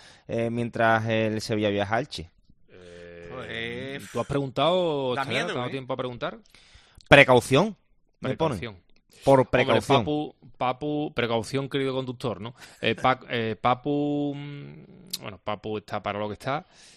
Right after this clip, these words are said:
Speaker 2: y, y bueno, Suso, métanlo, métanlo entre, en, en una caja de hielo, algodones, pónganle allí unos veinticuatro horas. Yo creo que Suso, mm, no puede arriesgar lo más mínimo. Además, Suso
Speaker 1: Nada,
Speaker 2: está para veinte
Speaker 1: totalmente,
Speaker 2: minutitos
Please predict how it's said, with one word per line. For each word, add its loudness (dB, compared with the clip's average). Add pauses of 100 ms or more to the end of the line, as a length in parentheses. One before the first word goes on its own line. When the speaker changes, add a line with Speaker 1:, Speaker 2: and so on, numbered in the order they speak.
(200)
Speaker 2:
y, -4
y -6
bueno, -6
Suso, -6
métanlo, -6
métanlo -4
entre, -8
en, -18
en -16
una -8
caja 0
de -2
hielo, -2
algodones, -4 (320)
pónganle -4
allí -8
unos -8
veinticuatro -6
horas. 0
Yo -6
creo -4
que -4
Suso, -6 (840)
mm, -12 (540)
no -6
puede 0
arriesgar 0
lo 0
más -4
mínimo. -4
Además, -6
Suso -12
Speaker 1:
Nada, -6
Speaker 2:
está -2
para 0
veinte -4
Speaker 1:
totalmente, -6
Speaker 2:
minutitos -6